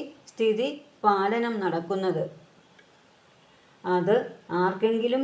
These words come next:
ലഭിക്കുന്നില്ലെങ്കിൽ സ്വാർത്ഥരായ മറ്റാരോ അവയെല്ലാം കവർന്ന് കുന്നുകൂട്ടി വയ്ക്കുന്നു എന്നേ അർത്ഥമുള്ളൂ. അതിൽ ദൈവം എന്ത് പിഴച്ചു? പ്രകൃതി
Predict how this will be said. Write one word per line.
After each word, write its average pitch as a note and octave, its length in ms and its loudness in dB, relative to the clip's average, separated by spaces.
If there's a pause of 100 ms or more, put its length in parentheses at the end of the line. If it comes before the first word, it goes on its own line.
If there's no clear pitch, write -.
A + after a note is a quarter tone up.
ലഭിക്കുന്നില്ലെങ്കിൽ G#3 920 4 (680)
സ്വാർത്ഥരായ G#3+ 840 6 (140)
മറ്റാരോ A3+ 520 4 (480)
അവയെല്ലാം C#4 560 4 (120)
കവർന്ന് A#3+ 540 6 (160)
കുന്നുകൂട്ടി A#3+ 720 0
വയ്ക്കുന്നു A#3+ 440 2 (160)
എന്നേ A#3 260 -2 (120)
അർത്ഥമുള്ളൂ. G#3 520 -2 (2250)
അതിൽ F3 300 4 (140)
ദൈവം G3 380 6
എന്ത് A3+ 200 4
പിഴച്ചു? A3 360 4 (880)
പ്രകൃതി C#4 420 6